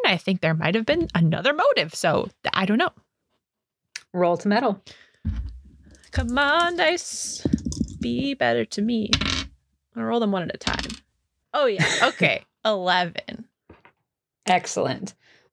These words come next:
Speaker 2: Doris, you got the hot dice. <sighs> Ginger has just been on my case forever about new lights, and, and, and we're gonna get there. But, like,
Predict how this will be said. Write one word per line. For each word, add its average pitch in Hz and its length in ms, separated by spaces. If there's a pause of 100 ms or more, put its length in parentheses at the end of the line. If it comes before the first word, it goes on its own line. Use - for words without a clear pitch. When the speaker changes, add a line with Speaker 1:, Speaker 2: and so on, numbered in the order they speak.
Speaker 2:
Doris, 190 300
you 240 60
got 208 160
the 165 60
hot 165 220
dice. 147 460 (320)
<sighs> - 80 (640)
Ginger 262 380
has 196 120
just 190 140
been 196 120
on 185 120
my 180 120
case 175 300
forever 180 440
about 170 260
new 190 180
lights, 165 400
and, 185 140
and, 190 180
and 214 160
we're 240 100
gonna 240 160
get 170 200
there. 170 180
But, 220 160
like, 208 220